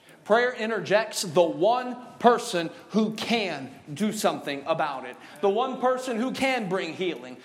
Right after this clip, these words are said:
The one person who can give help. The one person who can change hearts. Prayer does that. Praying interjects the one who can do something about it.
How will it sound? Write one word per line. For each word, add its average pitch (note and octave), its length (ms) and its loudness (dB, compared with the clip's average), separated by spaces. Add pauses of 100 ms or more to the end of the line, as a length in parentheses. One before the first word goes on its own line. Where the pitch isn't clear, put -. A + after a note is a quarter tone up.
(120)
The C4 80 2
one C#4 180 4
person C4+ 380 0
who C4+ 180 -2
can C#4 400 2
give F3 180 0
help. D3 320 0 (200)
The A#3 80 4
one C#4+ 300 4
person C#4 340 2
who C4 180 -2
can C#4 480 0
change F3 400 -4
hearts. C#3+ 400 0 (680)
Prayer G#3 200 2
does F#3+ 300 -4
that. - 360 -10 (540)
Praying C4 460 4 (160)
interjects B3 680 2
the A3+ 120 4
one A3+ 380 0
who A#3+ 160 -4
can C4+ 420 -4
do F#3+ 140 -6
something E3 400 -2
about D3+ 220 -2
it. C#3+ 80 -12